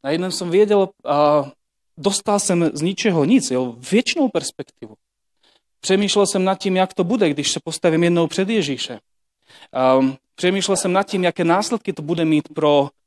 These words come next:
lidi, kteří jsou kolem mě a pro mě samotného. A tehdy, když, a, teď najednou zakročil Duch Svatý, jo, a začal mě ukazovat tyto věci, jsem si úplně jasně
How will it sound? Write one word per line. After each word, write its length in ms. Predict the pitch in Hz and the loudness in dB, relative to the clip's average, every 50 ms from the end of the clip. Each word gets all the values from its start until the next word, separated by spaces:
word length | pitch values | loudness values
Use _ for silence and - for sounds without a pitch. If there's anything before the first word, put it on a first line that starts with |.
| _ - | _ -4
lidi, 260 | 131 156 202 233 220 | -2 -2 0 0 -2
kteří 360 | - - - 156 - - 147 | -6 -6 -10 -10 -8 -8 -8
jsou 220 | 139 - 160 147 139 | -4 -2 -2 -2 -2
kolem 320 | - - 165 165 165 160 | 0 -2 0 0 2 2
mě 300 | 160 165 185 220 240 - - _ _ _ - | 0 0 0 -2 -2 -4 -6 _ _ _ -12
a 80 | 139 | -10
pro 180 | - - 165 175 | -6 -2 -2 0
mě 180 | 180 170 165 | 2 2 0
samotného. 800 | 156 - 185 202 226 240 233 - 175 165 160 151 131 123 120 - - _ _ _ _ _ _ _ _ _ _ _ _ _ - | 0 0 0 2 2 2 0 0 -4 -4 -2 -2 -2 -4 -6 -8 -10 _ _ _ _ _ _ _ _ _ _ _ _ _ -10
A 80 | - | -6
tehdy, 520 | - - 214 269 233 196 165 156 175 247 277 - _ _ _ _ _ _ _ | -2 0 0 2 2 2 0 2 2 2 0 0 _ _ _ _ _ _ _
když, 440 | - 151 156 180 165 - - - - | -16 -10 -8 -8 -8 -8 -10 -10 -10
a, 380 | 151 160 160 165 160 156 156 - _ _ _ _ _ _ _ _ _ _ _ _ _ _ _ _ _ _ _ _ _ | -6 -4 0 0 0 0 -2 -6 _ _ _ _ _ _ _ _ _ _ _ _ _ _ _ _ _ _ _ _ _
teď 160 | - 160 135 | -8 -4 -2
najednou 400 | 170 135 156 147 180 185 170 165 | 0 0 2 2 4 4 4 4
zakročil 600 | 139 151 170 190 - 214 214 196 - 208 185 165 | 4 2 0 0 0 -2 -4 -2 2 2 2 2
Duch 180 | 156 160 143 - | 2 -2 -6 -6
Svatý, 540 | - 156 175 262 302 _ - 160 127 123 - | -6 -4 -2 -2 -2 _ -8 -12 -12 -12 -12
jo, 200 | - 135 143 - - | -12 -10 -10 -8 -4
a 260 | 139 139 143 131 - - | -2 0 0 0 -2 -2
začal 420 | 143 143 156 160 - - 175 165 | -2 0 0 0 0 0 0 2
mě 120 | 165 160 156 | 2 0 0
ukazovat 440 | 175 - 185 170 165 160 151 139 - | 0 -2 -4 -2 0 0 0 0 -2
tyto 260 | 208 - - 156 135 | -4 -10 -6 -6 -4
věci, 460 | 143 175 208 - - - 123 139 156 - _ _ _ _ _ _ _ _ _ _ _ _ _ _ _ - | -2 -4 -4 -4 -4 -4 -4 -4 -4 -6 _ _ _ _ _ _ _ _ _ _ _ _ _ _ _ -8
jsem 580 | - - - 147 147 143 143 143 143 135 139 - _ _ _ _ | -6 -2 0 2 2 4 4 2 2 0 -2 -12 _ _ _ _
si 280 | - - - 139 139 - | -10 -8 -6 -4 -4 -4
úplně 420 | 151 170 160 _ - 165 147 135 | -4 -6 -6 _ -6 -4 -2 -2
jasně 680 | 113 110 117 127 - - - - 120 113 117 123 123 | -2 -2 -4 -6 -6 -8 -10 -10 -10 -10 -10 -10 -12